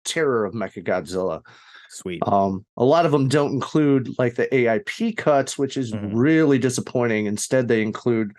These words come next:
Speaker 1: uh, the, the international cuts that Toho had done that, that we didn't really see over here. I mean, they're not bad, but, I mean, you want Save the Earth when you're watching Godzilla versus a Smog Monster.
Speaker 2: Uh, yeah. So speaking of that,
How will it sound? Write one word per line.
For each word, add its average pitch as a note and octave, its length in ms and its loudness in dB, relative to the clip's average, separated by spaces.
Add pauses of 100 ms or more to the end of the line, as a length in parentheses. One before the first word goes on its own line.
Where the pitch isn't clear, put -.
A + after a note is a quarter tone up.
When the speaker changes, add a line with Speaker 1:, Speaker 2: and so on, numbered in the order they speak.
(600)
Speaker 1:
uh, G#2+ 240 2
the, G2+ 380 -2
the G#2+ 180 0
international A2 540 0
cuts - 300 -4
that G2 180 -2
Toho G#2+ 400 -2
had F#2+ 200 -2
done G2+ 220 -2
that, F#2+ 200 -4
that F#2+ 100 -4
we F#2+ 120 -2
didn't F#2+ 200 0
really F#2+ 180 -2
see G#2 240 0
over F#2+ 200 0
here. F#2 280 -4 (240)
I B2 40 2
mean, C3+ 100 4
they're C3 100 4
not A#2 220 2
bad, G#2+ 380 2
but, G2+ 300 0 (340)
I G#2+ 100 -6
mean, G#2 320 0
you D#3 240 -2
want F3+ 300 2
Save B2+ 400 0
the G#2+ 160 -2
Earth G2+ 400 -4
when G#2 180 -4
you're G2 140 -4
watching F#2 680 -4 (320)
Godzilla G2+ 440 0
versus E2+ 300 -6
a E2+ 100 -6
Smog F2 420 -4
Monster. C#2+ 380 -8 (800)
Speaker 2:
Uh, A2 480 -2
yeah. A2 640 -4
So A2 720 -2
speaking C3+ 440 -2
of F2+ 120 -10
that, D2+ 320 -14